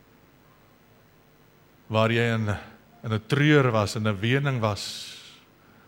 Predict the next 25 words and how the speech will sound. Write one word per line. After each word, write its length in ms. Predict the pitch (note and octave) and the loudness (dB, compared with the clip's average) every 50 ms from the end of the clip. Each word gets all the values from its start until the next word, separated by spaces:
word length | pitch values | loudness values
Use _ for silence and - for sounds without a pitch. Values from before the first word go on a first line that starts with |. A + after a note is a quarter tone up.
| _ _ _ - | _ _ _ -2
hoop 240 | A2+ B2 C#3+ - - | 0 0 0 0 -2
verlore 360 | - B2 A#2+ A#2+ A#2+ A#2+ A#2+ | -2 0 0 0 0 0 -2
se 160 | A2 - G#2+ | -4 -6 -8
straat? 760 | G2+ - B2+ A#2+ A#2 G2 F#2+ - - - - - - - - - - - - _ _ _ - - _ _ _ _ _ _ _ _ _ _ _ _ _ _ _ _ _ _ - | -8 -6 -4 -4 -4 -4 -6 -8 -14 -20 -20 -18 -18 -18 -20 -20 -20 -20 -20 _ _ _ -20 -20 _ _ _ _ _ _ _ _ _ _ _ _ _ _ _ _ _ _ -14
Ek 160 | G#2 - - | -12 -10 -10
is 100 | - - | -12 -12
verlore. 420 | - F#2+ F2 F2 F2 E2+ E2+ E2+ - - _ _ _ _ _ _ _ _ _ _ _ _ _ _ _ - - _ _ _ _ _ _ _ _ _ _ _ _ _ _ _ _ _ _ _ _ _ _ _ _ _ _ _ _ _ _ _ _ _ _ _ _ _ _ _ _ _ _ _ _ _ _ _ _ _ _ _ _ _ _ _ _ _ _ _ _ _ _ _ _ _ _ _ _ _ _ _ _ - | -12 -12 -12 -10 -12 -12 -14 -16 -18 -20 _ _ _ _ _ _ _ _ _ _ _ _ _ _ _ -20 -20 _ _ _ _ _ _ _ _ _ _ _ _ _ _ _ _ _ _ _ _ _ _ _ _ _ _ _ _ _ _ _ _ _ _ _ _ _ _ _ _ _ _ _ _ _ _ _ _ _ _ _ _ _ _ _ _ _ _ _ _ _ _ _ _ _ _ _ _ _ _ _ _ -4
Was 160 | A2 A2 G#2+ | -2 -2 0
jy 140 | - A#2 A2+ | 0 -2 0
op 80 | A2 A2+ | 2 2
daai 120 | G#2+ A2 - | 0 0 0
punt 240 | - C3 B2 B2+ A2+ - | -2 -2 -2 -4 -4 -4
dat 120 | A2+ G2+ G#2+ | -4 -4 -4
ek 100 | - A2+ | -4 -4
het 80 | G2 - | -4 -4
aanvaar 540 | G2+ G2 G2 - B2 A#2+ A#2 G#2+ F#2+ F2+ F2 | -4 -4 -4 -4 -4 -2 -2 -2 -4 -6 -10
het? 280 | - - - - - - - - - - - | -14 -16 -20 -18 -18 -18 -18 -18 -20 -16 -12
U 160 | - A2 G2+ | -10 -8 -6
is 140 | F#2+ F2+ - - | -6 -8 -8 -10
my 140 | F#2 F2+ - | -12 -12 -10
verlosser, 440 | - G2+ F#2+ F#2 F2+ - - F#2 F#2+ | -10 -8 -8 -8 -8 -10 -12 -14 -12
u 80 | F#2+ F#2 | -12 -12
is 80 | F2+ - | -12 -14
my 140 | F#2+ F#2 G2 | -14 -14 -14
saligmaker. 800 | - F#2+ F#2 G2+ G2+ - - - G#2+ A2 - - - - - | -14 -14 -14 -16 -16 -18 -20 -20 -20 -20 -20 -20 -20 -20 -20